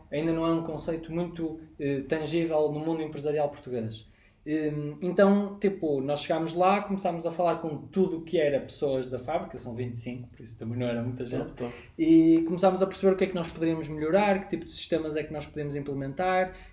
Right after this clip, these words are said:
Speaker 1: Hum, havia uma série de coisas a fazer,
Speaker 2: E
Speaker 1: então
Speaker 2: sistemas a nível de, de, de marketing só de campanha e de site e assim,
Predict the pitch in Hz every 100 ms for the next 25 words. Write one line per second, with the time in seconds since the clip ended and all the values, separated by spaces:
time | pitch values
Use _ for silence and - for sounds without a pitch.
0 | - 151 156 151 151 151 151 147 147 151
1 | 160 185 180 170 185 170 - 165 165 160
2 | 160 165 165 185 190 185 180 139 139 131
3 | 135 131 135 127 135 135 123 127 117 127
4 | 127 123 120 - 123 - 127 135 131 139
5 | 135 127 117 131 127 131 131 135